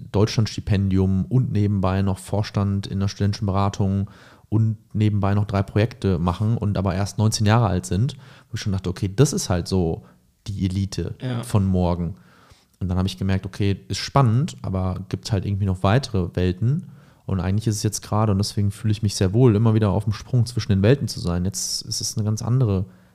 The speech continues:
Speaker 1: Welt geworden.
Speaker 2: Also war es für dich sozusagen dein, dein Weg zu ändern oder auch deine Ziele zu überdenken, eher eine Erleichterung, obwohl du ja den Weg aufgegeben hast, den du erst gegangen bist.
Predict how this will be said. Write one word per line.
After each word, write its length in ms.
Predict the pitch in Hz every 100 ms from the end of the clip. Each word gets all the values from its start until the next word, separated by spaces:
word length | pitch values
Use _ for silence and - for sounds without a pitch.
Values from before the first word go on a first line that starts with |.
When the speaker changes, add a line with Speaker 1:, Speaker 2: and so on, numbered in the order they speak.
| _ -
Speaker 1:
Welt 320 | - 95 -
geworden. 480 | - 87 85 82 98 - _ _ -
Speaker 2:
Also 220 | 127 123
war 100 | 127
es 80 | 127
für 120 | 131
dich 100 | 127
sozusagen 640 | 123 120 117 123 117 120 117
dein, 340 | 113 113 113
dein 340 | 110 110 110 107
Weg 280 | 143 147 -
zu 160 | 131
ändern 400 | 131 147 165 143
oder 140 | 123 117
auch 80 |
deine 220 | 113 113 104
Ziele 260 | 151 143
zu 140 | 143 123
überdenken, 420 | 117 113 117 113
eher 160 | 113
eine 160 | 131 127
Erleichterung, 800 | 117 113 123 - 131 110 104 104 - - _ _ _ _
obwohl 420 | - 110 120 139 135
du 80 |
ja 300 | 131 123 127
den 340 | 113 123 131 123
Weg 240 | 123 120
aufgegeben 680 | - 127 - 123 123 117 110
hast, 320 | 117 123 -
den 140 | 120 117
du 200 | 113 110
erst 300 | 117 117 -
gegangen 400 | 113 113 120 110
bist. 340 | 101 - -